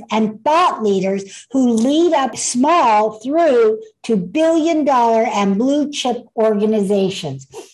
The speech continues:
She's the creator of the Thrive High Performance Master Program, Leader Master Program, and the Success Codes Experience,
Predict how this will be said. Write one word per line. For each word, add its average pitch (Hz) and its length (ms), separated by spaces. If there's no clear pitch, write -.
She's 233 300
the 233 120
creator 269 680
of 214 420
the 190 360
Thrive 214 920
High 247 240
Performance 254 640
Master 220 640
Program, 180 920
Leader 294 440
Master 220 540
Program, 196 760
and 226 180
the 220 60
Success 294 680
Codes 240 260
Experience, 277 800